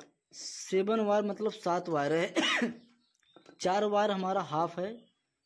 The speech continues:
जैसे कि बल्ब का हाफ वायर होता है, वायरिंग आप करते हो तो बल्ब में, बल्ब का एक वायर स्विच में लगाते हो, एक न्यूट्रल में लगाते हो, सेम वैसा ही है। आपका जो बल्ब का एक वायर फेस है उसको हम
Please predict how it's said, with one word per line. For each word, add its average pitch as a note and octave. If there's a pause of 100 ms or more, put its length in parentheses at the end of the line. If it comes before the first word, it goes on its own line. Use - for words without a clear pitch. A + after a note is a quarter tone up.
(120)
जैसे D#3+
कि G#3
बल्ब F3
का F3
हाफ E3+
वायर E3+
होता D#3+
है, F3+ (180)
वायरिंग D#3+
आप E3
करते E3+
हो E3+
तो E3
बल्ब D#3+
में, E3+ (100)
बल्ब E3
का F3
एक E3+
वायर E3+
स्विच F#3
में G3
लगाते G3+
हो, F#3
एक F3+
न्यूट्रल E3
में F3
लगाते F3
हो, -
सेम G#3
वैसा D3+
ही C3
है। C3+ (840)
आपका F#3+
जो G3
बल्ब G3
का G#3
एक G3
वायर G3
फेस F#3
है G#3
उसको F#3
हम A3+